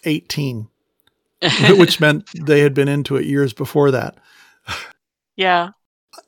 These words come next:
Speaker 1: I, I came into it when I was in my mid-forties. So
Speaker 2: Mm-hmm.
Speaker 1: everybody has an identification point.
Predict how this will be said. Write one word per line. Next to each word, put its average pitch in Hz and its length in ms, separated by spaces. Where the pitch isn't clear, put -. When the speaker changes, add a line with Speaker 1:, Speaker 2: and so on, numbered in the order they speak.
Speaker 1:
I, 208 180
I 269 120
came 277 280
into 196 280
it 180 160
when 160 140
I 165 60
was 160 120
in 165 80
my 151 100
mid-forties. 160 760
So 147 340
Speaker 2:
Mm-hmm. - 100
Speaker 1:
everybody 170 480
has 156 680
an 165 160
identification 151 920
point. - 480